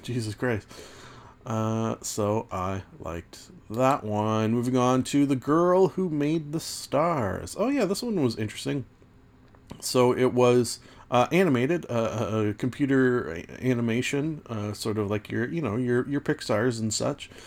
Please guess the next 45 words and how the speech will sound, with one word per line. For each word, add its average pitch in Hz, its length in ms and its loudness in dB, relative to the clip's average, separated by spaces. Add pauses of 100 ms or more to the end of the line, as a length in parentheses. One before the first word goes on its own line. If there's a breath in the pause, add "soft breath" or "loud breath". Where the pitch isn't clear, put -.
(320 loud breath)
Uh, 107 240 -2
and 110 180 0
it 117 80 -2
was 120 180 0
about, 120 560 0
uh, 113 120 4
Michael 135 340 2
Burnham 123 480 0
as 107 160 -4
a 107 60 -4
child 127 480 2
and 104 140 -2
her 107 120 -4
father 120 560 2
telling 117 520 -4
her 110 220 -2
a - 60 -6
story 117 720 -2 (340 loud breath)
that, 117 480 0
uh, 113 40 -4
I, 113 400 0
I 147 60 0
wonder 285 440 -2
if 113 800 -4 (540 loud breath)
it, 131 120 4
it, 135 200 0
it 135 120 -2
did 208 140 0
have 190 160 4
a 156 80 2
feel 143 800 2
of 113 480 0
an 113 240 -4
actual, 110 920 0 (160)
like, 113 180 -2
if 123 120 0
they 175 100 2
hundred 190 280 2
percent 135 320 -2
made 123 120 0
it 117 120 0
up, 143 160 6
pretty 127 200 -2
impressive, 104 480 -4
but, 113 160 -2